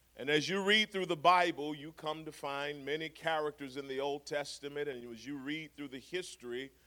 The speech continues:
of Jerusalem and the co-, the nation of Israel, you will come to the conclusion of a man named Jesus Christ. The birth of Christ, the life of Christ,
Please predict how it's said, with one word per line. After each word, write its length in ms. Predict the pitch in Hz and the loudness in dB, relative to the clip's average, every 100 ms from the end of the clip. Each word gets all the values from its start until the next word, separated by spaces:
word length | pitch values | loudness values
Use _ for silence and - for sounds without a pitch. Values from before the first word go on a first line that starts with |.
| _ _ _ - | _ _ _ 2
of 360 | 135 139 135 120 - _ | 4 6 4 -2 -20 _
Jerusalem 800 | 110 143 135 156 147 147 151 156 | -6 -4 0 0 0 2 2 2
and 140 | 139 131 | -4 -6
the 60 | |
co-, 280 | 120 - 147 - | -8 -4 -4 -2
the 80 | 127 | -2
nation 480 | 127 143 151 160 156 | 2 0 0 -2 -2
of 140 | 151 | 0
Israel, 600 | 156 139 127 139 139 151 | -2 -2 -2 2 2 2
you 160 | 127 143 | 0 -2
will 100 | 160 | -2
come 320 | - 139 147 | -4 -4 -4
to 120 | 147 | -8
the 100 | 147 | -8
conclusion 760 | 143 131 - 143 143 135 147 147 | -10 -14 -6 -4 -2 -4 -6 -6
of 120 | 135 | -6
a 60 | |
man 380 | 135 135 139 139 | -6 -4 -4 -6
named 320 | 135 135 135 | -8 -8 -10
Jesus 400 | 117 135 127 131 | -8 -8 -8 -14
Christ. 680 | - 143 139 92 - - _ _ _ _ _ _ _ _ _ _ _ - | -10 -4 -4 -4 -10 -20 _ _ _ _ _ _ _ _ _ _ _ -10
The 80 | 120 | -2
birth 380 | 131 190 160 | 6 6 6
of 160 | 156 - | -2 -4
Christ, 680 | 165 143 143 151 - - - | 0 2 0 -4 -10 -14 -10
the 80 | 120 | -6
life 360 | 120 139 147 143 | 2 2 2 -4
of 160 | 135 | -12
Christ, 680 | - 143 127 131 139 - | -2 2 2 2 -4 -10